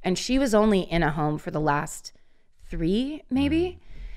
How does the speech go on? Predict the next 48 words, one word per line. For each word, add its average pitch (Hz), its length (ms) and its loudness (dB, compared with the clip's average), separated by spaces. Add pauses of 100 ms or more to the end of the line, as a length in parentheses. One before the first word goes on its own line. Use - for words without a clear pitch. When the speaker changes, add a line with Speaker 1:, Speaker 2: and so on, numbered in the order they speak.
(320)
Speaker 1:
So 208 180 4
she 277 220 2
was 233 200 4
at 185 180 4
home 175 400 0
Speaker 2:
It's - 100 -16
a 98 40 -8
long 78 300 -6
time, 76 320 -8
Speaker 1:
forever. 156 540 2
Speaker 2:
twelve 147 140 -12
years. - 300 -18 (120)
Speaker 1:
It 208 80 2
was 185 160 2
awful. - 280 -4 (380)
It 196 80 2
was 180 180 2
really, 156 500 0
it 151 100 0
was 147 140 -2
bad. - 400 -8 (280)
And 302 220 8
then 302 120 6
it 302 100 6
was 233 140 4
hard 190 300 4
because 180 440 0
when 196 100 4
I 254 100 4
first 233 240 0
got 196 120 4
into 165 180 0
therapy, 165 600 0 (840)
it 202 100 6
was 196 180 6
when 190 160 6
I 202 100 8
was 190 180 4
working 185 400 2
on 160 180 -2
a 156 80 0
daily 160 260 4
television 170 440 0
show, 156 400 0
high 156 400 2
pressure, 165 420 -4
high 147 160 -2
stress. 147 540 -4